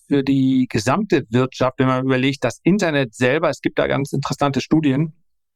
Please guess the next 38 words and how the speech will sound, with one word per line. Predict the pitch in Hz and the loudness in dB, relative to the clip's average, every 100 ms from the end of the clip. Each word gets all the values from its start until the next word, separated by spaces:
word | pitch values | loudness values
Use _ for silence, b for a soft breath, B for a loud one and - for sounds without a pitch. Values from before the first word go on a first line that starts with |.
| _ _ _ _ _ _ - - 135 | _ _ _ _ _ _ -20 -4 0
Ähm, | 131 127 127 123 123 127 b b b b - | 0 0 0 0 -2 -6 b b b b -4
ja, | 113 107 | -2 2
wenn | |
man | 117 110 | 0 2
darüber | 117 127 120 113 - 120 | 0 2 0 0 -2 0
heute | 117 120 | 0 0
mit | 120 | -2
Jüngeren | 127 139 135 127 | 0 0 0 -2
spricht, | - 131 120 | -2 -2 -2
dann | |
ist | 127 - | -6 -6
das | - | -2
so, | 127 | 0
als | 120 - | 0 -2
wenn | 92 - | -2 0
man | 160 | 0
<laughs> | |
früher, | - 143 131 | 2 0 2
glaub | 123 | 0
ich, | 113 | 0
über | 113 117 | 0 0
Eisenbahnen | 147 143 120 117 120 | 0 0 0 0 -2
gesprochen | 110 - 113 | -4 -4 -2
hat. | 117 | -2
Das | - | -4
Internet, | - 120 147 143 | -4 -2 0 0
das | 117 117 | -2 -6
war | |
doch | - - | -12 -2
immer | 151 139 | 0 0
da | 110 107 127 | 0 0 0
irgendwie. | 120 110 110 107 | -4 -4 -4 0
Nee, | 185 214 240 262 B B B - _ | 0 2 0 -2 B B B -18 _
war | - | 0
eigentlich | 202 240 233 196 | 0 0 0 2
nicht | 247 - | 0 0
immer | 131 127 | 0 0
da. | 113 117 151 | 0 0 0